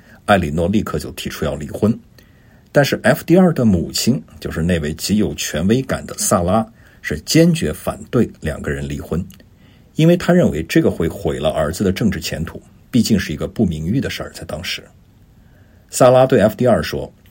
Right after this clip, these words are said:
，“你要是敢答应离婚，你就给我滚出这个家庭，遗产一分钱都不分给你。”那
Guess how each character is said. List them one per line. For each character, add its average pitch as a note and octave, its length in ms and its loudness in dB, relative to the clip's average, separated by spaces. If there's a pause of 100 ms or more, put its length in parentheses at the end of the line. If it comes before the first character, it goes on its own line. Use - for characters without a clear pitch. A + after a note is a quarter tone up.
(300)
，“你 F#2+ 120 4
要 C#3+ 120 8
是 E3 140 4
敢 D2 240 -2
答 A#2 180 4
应 A#2+ 160 2
离 G2 140 0
婚， E3 280 2 (200)
你 D#2+ 100 -4
就 F#2 160 -4
给 G2+ 100 -2
我 A2 180 2
滚 D#2+ 300 -2
出 A#2 240 -2
这 G2 120 -2
个 D#2+ 40 -2
家 F2+ 200 2
庭， - 200 -8 (600)
遗 D3 160 -8
产 A#1+ 260 -10
一 D#2+ 120 -10
分 G2+ 120 -6
钱 A2 160 -4
都 E2 80 -6
不 - 120 -6
分 G2+ 180 -4
给 F#2+ 100 -2
你。” - 160 -12 (840)
那 D#2 180 -4